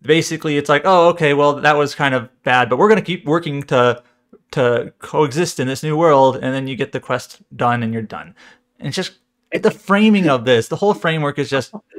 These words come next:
really hollow. <laughs> Like, conceptually, it's not a bad idea. Like, okay, Renins and Donins struggling to live together now. You know, they're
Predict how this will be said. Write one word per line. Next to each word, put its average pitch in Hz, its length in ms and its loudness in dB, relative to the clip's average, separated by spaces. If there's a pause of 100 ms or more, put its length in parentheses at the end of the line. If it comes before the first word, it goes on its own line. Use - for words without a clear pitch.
(180)
really 160 340 -4
hollow. 104 760 -4
<laughs> - 320 -20
Like, 175 440 2
conceptually, 185 600 2
it's 143 120 -4
not 170 200 4
a 143 60 2
bad 139 240 4
idea. 135 400 2
Like, 110 140 -4
okay, 170 280 2
Renins 143 400 -2
and 147 140 -6
Donins 135 340 0
struggling 127 460 -4
to 135 140 0
live 127 260 -2
together 127 360 -2
now. 123 420 -4 (360)
You 120 120 -6
know, 120 200 0
they're 120 260 2